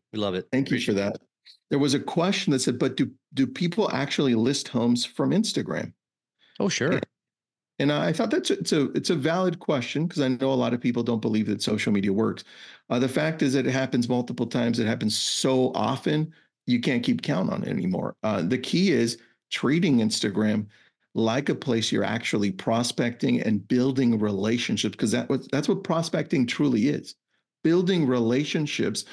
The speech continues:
Speaker 2: so that people can connect with you deeper, so they can trust you enough to transact with you and use you, whatever your services are. And that happens through Messenger and through the channels out there. We, we call Messenger and the channels there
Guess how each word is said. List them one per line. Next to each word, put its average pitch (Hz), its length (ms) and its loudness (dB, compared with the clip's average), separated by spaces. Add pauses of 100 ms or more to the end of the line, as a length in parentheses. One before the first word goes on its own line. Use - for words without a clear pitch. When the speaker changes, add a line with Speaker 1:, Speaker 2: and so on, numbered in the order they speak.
(220)
Speaker 2:
so 151 140 0
that 123 140 2
people 143 220 2
can 135 180 2
connect 135 500 2
with 185 200 0
you 185 160 2
deeper, 160 720 0 (540)
so - 100 -2
they 135 120 2
can 135 160 2
trust 190 420 0
you 190 120 4
enough 135 320 2 (240)
to 123 100 -2
transact 123 640 0
with 120 180 -4
you - 240 -2 (280)
and 113 320 0 (200)
use 120 440 4
you, 104 260 2
whatever 131 440 2
your 110 160 2
services 101 680 -2 (120)
are. 104 340 -2 (440)
And 120 120 4
that 117 80 2
happens 120 460 0
through 110 200 0
Messenger 101 800 0 (320)
and 135 460 2
through 131 280 2
the 123 100 2
channels 120 760 -2
out 101 100 -2
there. 110 140 2
We, 160 220 4
we 190 140 2
call 185 360 2
Messenger 156 600 2
and 135 120 4
the 117 60 2
channels 123 500 0
there 151 320 0